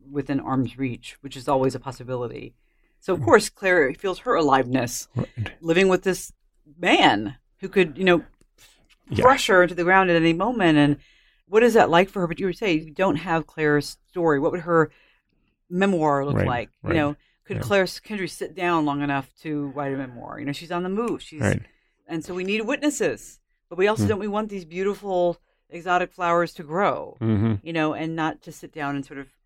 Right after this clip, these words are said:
Speaker 1: sit in a room and think about their lives. We want them to live,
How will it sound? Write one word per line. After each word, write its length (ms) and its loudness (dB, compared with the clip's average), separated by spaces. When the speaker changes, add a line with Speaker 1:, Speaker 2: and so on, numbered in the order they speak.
Speaker 1:
sit 180 -16
in 60 -8
a 60 -6
room 240 -4
and 240 -6
think 120 -14
about 180 -6
their 120 -8
lives. 260 2
We 60 -8
want 140 -2
them 120 -6
to 100 -18
live, 340 0